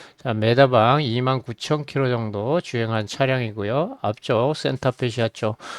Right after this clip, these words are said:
뭐 사용감이 거의 없죠. 시트도 뭐 거의 기스도 없이 깨끗합니다. 자, 타이어 휠 상태 아주 A급이고요. 어, 엔진 룸도 뭐, 어, 깨끗하죠. 자, 아직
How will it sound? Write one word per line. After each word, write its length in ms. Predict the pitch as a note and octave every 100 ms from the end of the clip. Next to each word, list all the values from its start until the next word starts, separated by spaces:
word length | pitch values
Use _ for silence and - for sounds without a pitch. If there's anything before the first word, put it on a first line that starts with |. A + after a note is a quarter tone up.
| -
뭐 140 | - A2+
사용감이 640 | - C3 D#3 E3+ E3 C3+
거의 280 | - A2 D3+
없죠. 560 | C3+ A#2+ E3 A#2 D3+ F#3+
시트도 520 | - C#3+ - D#3+ D#3+
뭐 220 | B2+ C#3
거의 420 | C3+ A#2 D3 C#3 C3 _ _
기스도 420 | - D#3+ - G3 D#3
없이 320 | B2+ - D3+
깨끗합니다. 1040 | - C3+ C3+ C#3+ C3+ C3+ B2+ A2 C3 F3 G3 - - - - -
자, 260 | - A2 -
타이어 380 | - C#3+ C#3+ B2+
휠 360 | C3 C#3 B2+
상태 580 | C3+ B2 A#2+ - A2+ C3+ -
아주 260 | B2 C3
A급이고요. 800 | A#2+ C3+ C3+ C#3+ A#2 G#2+ G#2+ D#3 - - - - _ -
어, 120 | A2+
엔진 360 | G#2+ C3 D3
룸도 300 | C#3 B2 D3+
뭐, 260 | C3+ A#2 C#3+ _ _ _ _ _
어, 160 | - A#2
깨끗하죠. 1080 | - - - - - D3+ D#3+ D3+ G#2+ D#3+ F#3+ - - -
자, 300 | - A#2 G#2+
아직 600 | A2 D#3+ B2 C#3 F3+ -